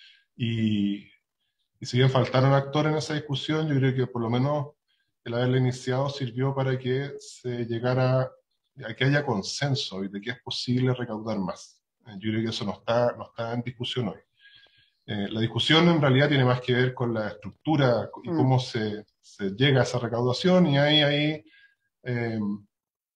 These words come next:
Speaker 1: hay, hay, hay alguna resistencia a, a aceptar el componente ad valorem,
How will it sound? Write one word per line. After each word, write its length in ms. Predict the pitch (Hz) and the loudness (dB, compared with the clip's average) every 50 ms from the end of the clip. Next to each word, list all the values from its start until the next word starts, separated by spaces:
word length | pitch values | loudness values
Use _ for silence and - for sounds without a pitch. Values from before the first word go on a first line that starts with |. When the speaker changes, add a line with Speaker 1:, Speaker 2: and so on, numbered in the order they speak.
| _ _ _ _ _ _ _ _ - | _ _ _ _ _ _ _ _ -6
Speaker 1:
hay, 240 | - 123 127 127 123 117 | -2 -2 -2 -2 -2 -2
hay, 140 | 123 127 131 | 0 2 4
hay 160 | 127 131 131 | 4 4 4
alguna 480 | 131 131 131 123 123 131 131 131 131 | 4 2 2 2 2 2 4 4 2
resistencia 1200 | 127 127 123 - - 110 110 - - 143 147 151 151 143 - - - 135 131 127 123 120 117 113 117 | 2 0 -2 -4 -6 -8 -8 -4 0 2 2 2 2 0 -4 -4 -2 0 0 2 2 0 0 -2 -6
a, 120 | 117 - _ - | -8 -12 _ -8
a 420 | 123 113 113 107 - 117 113 110 | -4 -4 -4 -2 -2 0 2 2
aceptar 640 | 110 - - 120 110 - _ - 135 135 135 135 131 | 0 0 -2 -6 -8 -8 _ 2 4 6 6 6 6
el 260 | 135 131 123 117 120 | 4 2 2 -2 -2
componente 520 | - 123 110 - 123 123 127 131 127 - 127 | -2 -2 0 0 0 2 2 0 0 2 0
ad 120 | 123 123 | 2 2
valorem, 480 | 123 113 117 131 143 131 110 123 143 | 2 0 2 2 0 0 -2 -4 -6